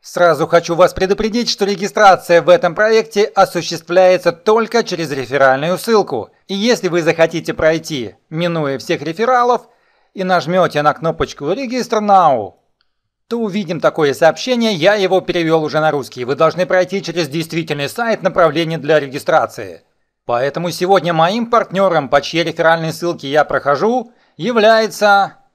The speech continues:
Андрей Бера девяносто четыре. Ему крупно повезло. Итак, проходим регистрацию, нажимаем заново на кнопку «Register Now». Здесь нам с вами необходимо заполнить пустые строчки. Имя, фамилия, e-mail,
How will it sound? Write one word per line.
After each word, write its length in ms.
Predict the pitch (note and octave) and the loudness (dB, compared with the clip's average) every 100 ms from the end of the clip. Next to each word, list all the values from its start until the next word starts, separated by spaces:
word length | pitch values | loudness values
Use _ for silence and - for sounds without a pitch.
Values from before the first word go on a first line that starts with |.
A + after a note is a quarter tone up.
| _ _ _ | _ _ _
Андрей 480 | - D#3+ A#3 C4 B3+ | -6 -4 -2 -2 -2
Бера 320 | G#3 A#3 A3 | 2 4 4
девяносто 480 | F3 G3 F#3+ F3 D#3 | 4 2 2 0 -2
четыре. 500 | F3 E3+ D3+ A2+ F#2 | -6 -4 -4 -4 -10
Ему 380 | G#2 D3+ D#3 D#3 | -6 -4 -4 -6
крупно 460 | G#3 A#3+ B3 G#3+ G#3 | -4 -6 -2 0 0
повезло. 760 | - F3 D#3+ C3 C3+ F#2 - _ _ _ _ _ | 4 4 4 0 0 0 -6 _ _ _ _ _
Итак, 400 | G#3 A3+ A3 F#3 | -6 2 2 4
проходим 420 | F#3 - F3 D#3+ | 0 2 0 0
регистрацию, 680 | D#3+ F#3+ - B3 B3 G#3+ G#3 | -4 -4 0 0 0 0 -2
нажимаем 520 | G3+ D#3+ F3+ F3 E3 | 0 2 2 2 -2
заново 640 | A#2+ A3+ A#3 A3+ A3 G#3+ | 0 0 2 4 4 4
на 220 | G#3 F3+ D#3 | 2 0 -2
кнопку 760 | D#3+ F3+ D3 F3+ F#3 F#3 - | -2 -4 -4 -2 -2 -2 -8
«Register 520 | D#3+ E3+ C3+ A#2+ - | -6 -6 -6 -8 -8
Now». 380 | F3 D3 G#2 F2+ _ _ _ _ _ _ - | -2 -2 -2 -10 _ _ _ _ _ _ -16
Здесь 340 | C3 E3+ D#3 | -4 -2 0
нам 140 | E3 D3+ | -2 0
с 100 | G#3+ | 2
вами 220 | B3+ A#3+ | 2 2
необходимо 580 | A3 G#3 F#3+ A#3+ B3 G3 | 0 2 0 0 -2 2
заполнить 480 | F#3 F#3+ F#3 F3+ | 2 2 0 -2
пустые 400 | E3+ E3 E3 D3+ | -4 -6 -2 -4
строчки. 600 | C#3 E3+ C#3 - A2+ G2 _ _ - | -2 -2 -2 -4 -14 -14 _ _ -6
Имя, 420 | F#3 F3+ C3+ A2+ | -4 -2 -2 -2
фамилия, 680 | - D#3+ F#3 E3 B2+ G#2 - _ _ - | 0 -2 0 -2 -2 -4 -8 _ _ -8
e-mail, 680 | D#3+ A#3 A3 A#3 A#3+ A#3 | -2 2 4 2 -2 -4